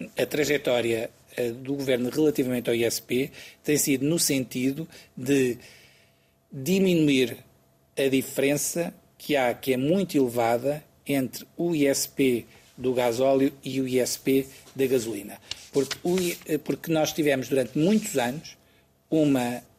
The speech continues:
eh, uma política não apenas fiscal, mas também a, a vários níveis de incentivo à aquisição de, de carros a diesel. E isso também foi espelhado nas taxas do I S P e faz com que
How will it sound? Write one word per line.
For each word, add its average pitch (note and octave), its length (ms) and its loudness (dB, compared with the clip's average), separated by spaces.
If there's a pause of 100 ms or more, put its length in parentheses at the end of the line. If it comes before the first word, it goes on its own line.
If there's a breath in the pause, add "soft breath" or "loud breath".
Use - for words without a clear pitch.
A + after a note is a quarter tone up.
eh, B2 400 0
uma B2 240 -2
política C#3+ 760 -2 (720 loud breath)
não C#3+ 280 2
apenas F3+ 340 2
fiscal, C3+ 520 2
mas B2 220 -2
também C3+ 280 0
a, C3+ 40 2 (340)
a B2 40 -2
vários C#3 360 2
níveis C#3+ 320 2
de E3 80 -2
incentivo F3 840 0 (500 soft breath)
à D3 120 0
aquisição D3+ 680 -2 (520 loud breath)
de, C#3+ 260 2
de C3 160 -8
carros D3 540 -2 (280)
a D3 60 0
diesel. A#2 440 -6 (460 loud breath)
E C#3+ 240 0
isso F#3 180 0
também F#3 280 2
foi G#3 140 -2
espelhado F3 500 0 (220 loud breath)
nas D#3 180 0
taxas C#3 340 0
do A#2 80 -8
I A#2+ 100 0
S - 140 -2
P E3+ 340 0 (260 loud breath)
e D3+ 80 0
faz D#3+ 240 0
com D3+ 180 -2
que - 80 -14